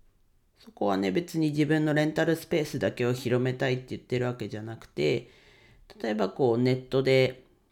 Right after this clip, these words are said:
ね、駆使してできることもあるだろうし、そういうとこのサポートも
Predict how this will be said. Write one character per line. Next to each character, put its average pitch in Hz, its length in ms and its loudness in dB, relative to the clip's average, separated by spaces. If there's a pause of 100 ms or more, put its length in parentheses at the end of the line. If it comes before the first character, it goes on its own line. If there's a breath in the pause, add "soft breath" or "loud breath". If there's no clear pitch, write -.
(140)
ね、 139 260 -6
駆 147 120 -2
使 117 180 -6
し - 120 -10
て - 380 -4 (1700)
で 151 100 -8
き 147 140 -4
る 117 140 -2
こ 107 120 -6
と 95 140 -6
も 113 160 -2
あ 131 80 -2
る 101 140 -8
だ 98 160 -12
ろ - 180 -10
う - 20 -18
し、 - 460 -4 (500 soft breath)
そ - 140 -12
う 190 60 -6
い - 20 -12
う - 20 -20
と 214 120 -8
こ 165 160 -4
の 123 120 -2
サ - 160 -12
ポ 139 220 -4
ー 135 80 -4
ト 131 120 -4
も 123 300 -4